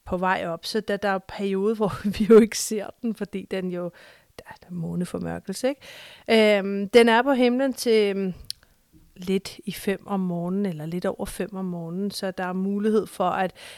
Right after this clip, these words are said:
at arbejde intens med den her energi, også når vi drømmer, altså når vi sover om natten. Så at lukke op for den, så kan vi faktisk arbejde ind i vores drømme, og måske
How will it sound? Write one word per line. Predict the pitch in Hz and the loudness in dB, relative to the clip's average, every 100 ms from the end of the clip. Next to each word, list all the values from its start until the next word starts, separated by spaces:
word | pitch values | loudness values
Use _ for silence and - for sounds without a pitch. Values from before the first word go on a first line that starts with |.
| - | -8
at | 196 - | -8 -6
arbejde | - 180 185 214 185 | -4 -4 0 -2 -2
intens | 180 175 - - - - 208 | -6 -8 -6 -8 -8 -8 -4
med | 185 | -2
den | 185 190 | -2 0
her | 214 190 | 0 -2
energi, | 185 180 - - 190 | -4 -4 -6 -14 -12
også | 180 175 196 | -10 -8 -6
når | 190 185 | -4 -4
vi | 196 | -4
drømmer, | 196 202 220 269 240 - | 0 2 2 0 -2 -6
altså | 190 196 | -6 -4
når | 190 | -8
vi | 214 185 | -8 -6
sover | - 214 208 214 | -2 -2 -2 -4
om | 196 180 | -4 -6
natten. | 175 - - - 180 - | -10 -12 -16 -12 -12 -12
Så | - | -4
at | 202 185 | -4 0
lukke | 185 196 - | 0 0 0
op | - 202 | -4 -4
for | - 190 185 | -4 -4 -4
den, | 226 220 - - - | -4 -6 -8 -20 -18
så | - 214 | -6 -4
kan | 208 190 | -4 -6
vi | |
faktisk | 170 - 170 208 - - | -6 -10 -10 -8 -10 -8
arbejde | 185 - 190 185 | -10 -6 -8 -6
ind | 214 233 | -4 -2
i | 240 | 0
vores | 196 170 | 0 -2
drømme, | - 175 170 180 | -4 -10 -8 -8
og | |
måske | 170 175 - 131 | -8 -10 -8 -8